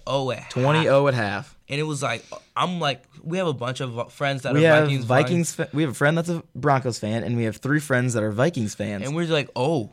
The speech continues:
Speaker 1: And I go in and tell my friend that's a Broncos fan. He really's not watching the game. He's like, he's a Broncos fan, but not really. Like, he's just there.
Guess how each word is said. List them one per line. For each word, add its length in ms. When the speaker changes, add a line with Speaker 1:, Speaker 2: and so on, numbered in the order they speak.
Speaker 1:
And 140
I 160
go 240
in 140
and 80
tell 160
my 420
friend 240
that's 100
a 60
Broncos 300
fan. 200
He 120
really's 240
not 160
watching 260
the 60
game. 180
He's 100
like, 220
he's 160
a 80
Broncos 460
fan, 260
but 140
not 240
really. 340
Like, 200
he's 140
just 220
there. 300